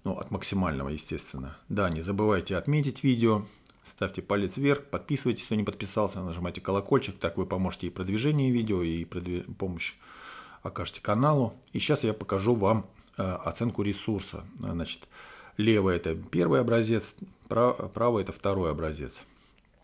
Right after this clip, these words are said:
Смотрите, сто процентов можно говорить про километраж.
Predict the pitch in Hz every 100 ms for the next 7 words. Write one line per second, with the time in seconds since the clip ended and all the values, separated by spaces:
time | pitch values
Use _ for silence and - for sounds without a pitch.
0 | _ _ - 110 - 98 101 107 85 82
1 | - _ - - - - - - _ _
2 | _ _ _ _ _ _ - - - 123
3 | 110 135 175 95 120 113 104 104 120 123
4 | 104 98 107 107 101 98 71 -